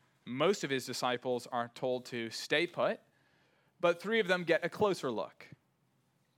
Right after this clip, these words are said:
Verse thirty-three, right? "And he took with him Peter and James and John, and he began to be greatly distressed and troubled.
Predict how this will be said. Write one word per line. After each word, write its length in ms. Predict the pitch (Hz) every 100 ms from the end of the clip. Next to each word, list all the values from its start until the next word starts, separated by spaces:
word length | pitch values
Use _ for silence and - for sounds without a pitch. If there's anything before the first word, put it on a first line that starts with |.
| _
Verse 180 | 127 -
thirty-three, 480 | 151 143 139 180
right? 300 | 104 110 147 160
"And 140 | 143
he 80 | 143
took 180 | - 151
with 100 | 143
him 120 | 143
Peter 220 | 139 131
and 100 | 151
James 200 | 135 143
and 100 | 156
John, 380 | 117 104 101 139 - _ _ _ _ _ _ _ _ - _ _ -
and 100 | 156
he 60 | 170
began 300 | 170 226 226
to 60 |
be 100 | 160
greatly 600 | 131 - 131 165 240 185
distressed 580 | 156 139 - 135 123 - -
and 200 | 156 165
troubled. 640 | - - 233 127 76